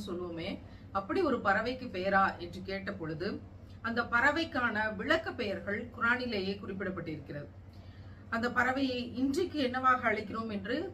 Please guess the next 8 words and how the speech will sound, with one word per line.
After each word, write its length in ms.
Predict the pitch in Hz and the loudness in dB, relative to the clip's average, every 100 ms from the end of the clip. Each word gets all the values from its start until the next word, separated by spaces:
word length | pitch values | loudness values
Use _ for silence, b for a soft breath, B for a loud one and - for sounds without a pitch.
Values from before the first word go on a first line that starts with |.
| - | -2
தப்சீரில் 680 | 220 202 294 277 226 240 - | -2 0 -4 -2 -2 -4 -6
குறிப்பிடப்பட்டிருக்கிறது. 1000 | 233 190 202 202 185 170 156 165 151 190 - - - - - | -8 -6 -4 -4 -2 -4 -4 -6 -4 -4 -6 -12 -18 -14 -8
அந்த 200 | 247 226 | -2 2
பறவைக்கு 800 | 226 262 311 - 262 269 339 - - - | 4 4 2 -2 0 2 2 -2 -12 -14
இப்போது 400 | 226 208 247 247 | -12 0 2 2
நாம் 240 | 226 214 180 | 2 0 0
வைத்திருக்கக்கூடிய, 1040 | 190 190 196 180 180 180 190 185 165 147 - B B - | -4 -2 -6 -8 -10 -6 -2 0 0 -2 -8 B B -10
இப்ப 480 | 226 208 254 247 | -8 -2 2 6